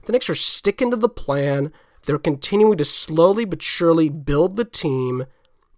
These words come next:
And I like a lot of the guys that have been added to the roster,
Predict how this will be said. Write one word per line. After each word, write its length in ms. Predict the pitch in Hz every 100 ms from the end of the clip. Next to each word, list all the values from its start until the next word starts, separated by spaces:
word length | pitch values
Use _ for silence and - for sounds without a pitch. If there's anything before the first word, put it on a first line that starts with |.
| _
And 100 | 175
I 40 | 185
like 380 | 175 202 254 -
a 120 | 165
lot 320 | 139 156 202
of 40 | 226
the 80 |
guys 460 | 175 180 202 208 202
that 80 | 175
have 100 | 147
been 160 | 147 -
added 240 | 165 190
to 100 | 190
the 120 | 214 180
roster, 600 | 180 190 - 196 202